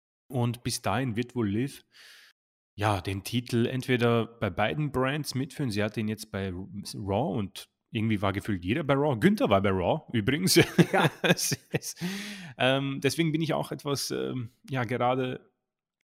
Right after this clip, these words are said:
Speaker 1: sehr verwirrt. Offenbar wird sie halt wie ähnlich, äh, Kevin Owens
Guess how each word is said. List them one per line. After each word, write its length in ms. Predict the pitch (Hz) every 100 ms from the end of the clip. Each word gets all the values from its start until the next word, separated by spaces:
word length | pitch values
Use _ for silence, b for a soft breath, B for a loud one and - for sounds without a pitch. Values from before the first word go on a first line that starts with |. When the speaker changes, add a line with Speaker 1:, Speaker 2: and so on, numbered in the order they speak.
| _ _ _ _ _ -
Speaker 1:
sehr 200 | 127 135
verwirrt. 420 | 123 127 113 107
Offenbar 380 | 127 135 131 123
wird 160 | 131
sie 120 | -
halt 260 | 123 123 - -
wie 480 | - - 113 139 151
ähnlich, 560 | - 143 151 135 - -
äh, 160 | - - -
Kevin 240 | - 131 127
Owens 480 | 165 170 151 -